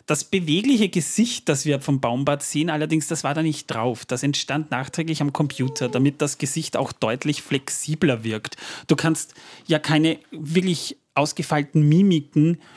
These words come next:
oder, oder Blicke in eine Puppe reinstecken. Jedenfalls nicht, wenn du, äh, nicht, äh, den Stand der Technik von zweitausendeins hattest oder zweitausend herum hattest.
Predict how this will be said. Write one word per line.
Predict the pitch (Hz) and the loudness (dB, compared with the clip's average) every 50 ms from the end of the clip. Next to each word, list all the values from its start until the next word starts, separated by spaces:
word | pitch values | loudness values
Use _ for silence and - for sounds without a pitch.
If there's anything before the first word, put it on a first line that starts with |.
| - - - _ - | -20 -20 -8 _ 4
oder, | 170 160 170 156 - | 4 4 4 4 2
oder | 175 147 151 143 | 0 0 0 0
Blicke | 135 - - 156 196 196 - - 180 160 | 0 2 2 2 2 2 0 -2 -2 -2
in | - - 165 | 0 2 2
eine | 160 160 | 2 2
Puppe | 151 - - 175 175 - 160 139 123 | 2 0 -2 0 2 2 2 2 2
reinstecken. | 113 110 113 113 110 - - - - - - 143 135 135 - 139 123 123 123 | -2 -4 -4 -4 -4 -6 -8 -10 -10 -6 -4 -4 -4 -2 0 0 2 2 2
Jedenfalls | 123 131 139 143 131 135 - 135 135 135 - - | 2 2 2 0 0 0 0 0 0 0 0 2
nicht, | 151 165 170 - - - - - 147 143 | 2 2 2 2 -2 -8 -12 -12 -12 -12
wenn | 139 147 147 147 160 160 160 165 170 165 143 | -10 -8 -4 0 2 2 4 4 4 4 4
du, | 160 156 156 156 156 151 151 151 151 151 151 151 151 - - | 4 4 4 4 4 4 4 4 4 4 4 2 2 0 0
äh, | - 143 143 147 143 143 143 147 147 - - 139 | 0 2 2 2 2 0 0 -2 -2 -4 -2 0
nicht, | 143 151 147 - - - - - | 0 0 0 -2 -6 -12 -12 -12
äh, | - - 127 131 131 135 135 131 - - - | -8 -6 -4 -2 -2 -2 -2 -4 -6 -8 -8
den | - 143 143 | -4 -2 -2
Stand | 143 - - 135 135 135 | -2 -2 -2 -4 -2 -2
der | 139 135 | -4 -4
Technik | - 139 135 - 143 131 - | -4 -4 -2 0 -2 -2 -2
von | - 139 131 | -2 -4 -2
zweitausendeins | - - 127 127 - 131 127 123 135 131 127 131 - - - _ - 131 139 131 127 117 - | -2 -4 -6 -4 -2 -2 0 0 2 0 0 -2 -4 -12 -12 _ -2 0 2 2 2 0 -2
hattest | 117 104 - - 98 - - - - - - | -4 -4 -4 -6 -10 -10 -10 -12 -12 -14 -12
oder | 117 120 117 | -10 -10 -8
zweitausend | - - 127 123 - 123 123 127 135 127 131 | -8 -8 -8 -6 -4 -2 -2 0 -2 -2 -2
herum | 120 110 104 110 110 107 | -4 -4 -4 -6 -6 -6
hattest. | 107 104 - - - - - - _ | -6 -8 -8 -10 -14 -14 -14 -16 _